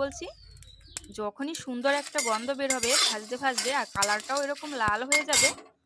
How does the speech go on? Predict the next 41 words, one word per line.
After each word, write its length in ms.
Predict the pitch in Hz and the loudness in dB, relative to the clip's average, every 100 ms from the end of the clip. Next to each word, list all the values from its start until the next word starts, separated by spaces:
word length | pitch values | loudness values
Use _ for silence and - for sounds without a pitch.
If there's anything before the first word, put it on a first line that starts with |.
| _ - | _ -6
তখনই 320 | 208 254 294 247 | -4 -4 -6 -8
বুঝবে 280 | 226 240 277 | -8 -8 -6
কিন্তু 260 | 302 247 254 539 _ _ _ - | -4 -2 -4 -8 _ _ _ -12
মশলাগুলো 500 | 202 202 233 240 311 330 | -10 -4 -4 -2 -4 -6
ভাজা 200 | 202 196 196 | -8 -6 -4
হয়ে 140 | 175 175 | -6 -8
গেছে। 200 | - - - _ _ _ - _ _ _ | -14 -18 -20 _ _ _ -20 _ _ _
আর 100 | 202 - | -8 -6
ঠিক 120 | 247 - | -6 0
তখনই 260 | 226 262 285 | 0 0 -4
কিন্তু 180 | 320 311 311 | -6 -2 -2
একটা 140 | 320 311 | 0 2
পাত্রে 220 | 277 302 294 | 2 2 0
নামিয়ে 220 | 285 302 311 | 0 -2 -8
নিতে 160 | 302 311 | -4 -2
হবে। 160 | 311 311 - | -2 -6 -8
তো 60 | 277 | -2
আমি 140 | 269 269 | -2 -2
গোটা 180 | 247 254 254 | -4 -2 -4
মশলাগুলো 380 | 262 277 277 285 | -4 -6 -4 -2
নামিয়ে 220 | 277 285 294 | -2 -2 -8
নিয়েছি। 280 | 311 302 640 - - _ _ _ _ _ - - - | -8 -8 -8 -10 -20 _ _ _ _ _ -20 -20 -8
এবারে 300 | 269 294 330 285 | 0 2 2 2
দেখো 220 | 208 - 170 - | -2 -2 -14 -12
হলুদ 240 | - 254 240 | -4 -4 -2
জলে 160 | 285 302 277 | -2 -2 -4
ভিজিয়ে 280 | 233 254 269 | -6 -4 -2
রাখা 160 | 277 302 277 | 0 4 4
আমগুলো 340 | 247 269 254 277 494 - - - - | 4 0 2 0 0 -14 -20 -20 -4
পরিষ্কার 340 | 247 247 - 254 | -4 -2 -2 0
জল 100 | 262 262 | 0 0
দিয়ে 100 | 269 | -2
ধুয়ে 140 | 262 262 | -2 -4
নিতে 160 | 269 277 | -2 0
হবে। 160 | 285 339 | 2 4
আর 60 | 277 | 2
এইদিকে 260 | 240 240 254 247 | 2 -2 -4 -4
দেখো 140 | 277 254 | -4 -6
গুঁড়ো 140 | 226 226 | -6 -6
মশলাটা 300 | 233 254 277 | -6 -8 -10
কিন্তু 180 | 285 240 | -12 -6